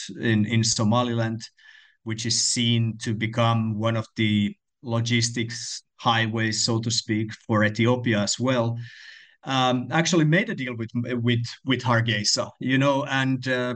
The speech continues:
that was very little criticized around the world. Um, uh, and, uh, it is a business deal that's, that's there. There are oil companies that have been, uh, are, uh, exploring, uh, in, in, in, in,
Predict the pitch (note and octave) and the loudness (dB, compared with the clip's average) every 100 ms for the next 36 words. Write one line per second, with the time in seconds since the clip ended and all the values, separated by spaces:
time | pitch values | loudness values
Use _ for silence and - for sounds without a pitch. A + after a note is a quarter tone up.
0 | A#2 D3 D3 C#3+ C#3+ - C3 A#2+ D3 E3+ | -2 -2 0 -2 -2 -4 -6 -2 0 2
1 | D3+ C3 C#3+ D#3+ C3+ A#2 - C#3+ G#3 - | 0 -4 -6 -4 -4 -4 0 2 2 2
2 | A2+ G2 G#2 - - - C#3+ A#2+ A#2 A#2 | 0 -2 -2 -4 -4 -4 0 2 2 2
3 | A2 G#2 A#2+ F3 - - _ - - - | -2 -2 -2 -2 -4 -14 _ -20 -20 -20
4 | - - _ _ C3 B2+ B2+ B2 A#2+ A#2 | -20 -20 _ _ -4 -2 0 0 2 4
5 | A#2 A#2 A#2+ A#2 - - - - C3+ B2 | 4 2 -4 -10 -12 -12 -12 -8 0 2
6 | A#2+ A#2 A#2+ A#2+ A#2 A#2 A#2+ - C3 D3 | 4 2 2 4 2 0 -4 -4 0 0
7 | F3+ B2 C3+ C#3+ C3 - C3 C3+ C3 A#2 | 0 -2 -2 -2 -6 -2 0 2 0 -2
8 | A#2 - A2+ G#2 - D3 C#3 C#3 C#3 C3 | -2 -4 -2 -2 2 2 4 2 -2 -4
9 | A#2 A2+ C#3 C#3 C#3 C#3 C#3 C3+ B2+ B2 | -4 -2 -2 -2 0 0 0 0 0 0
10 | A#2 A#2 A2 G#2 G#2 G2+ G2 G2+ _ A2+ | 0 0 2 2 0 -2 -6 -10 _ -16
11 | - - _ A#2 A#2 - _ - A#2+ A#2 | -14 -16 _ -18 -18 -20 _ -10 -4 -4
12 | - C3+ C3 C3+ C3+ C3 A#2+ - F3+ - | -2 2 4 4 2 0 -4 -14 -14 -14
13 | - - _ _ _ _ _ _ B2+ A#2+ | -16 -20 _ _ _ _ _ _ -6 -2
14 | A2+ A2 G#2+ A#2 A2+ G#2 G#2 - A2 G#2+ | 0 -2 -4 -2 0 0 0 0 -2 -2
15 | A2+ G#2 G2+ G2+ | -2 2 2 0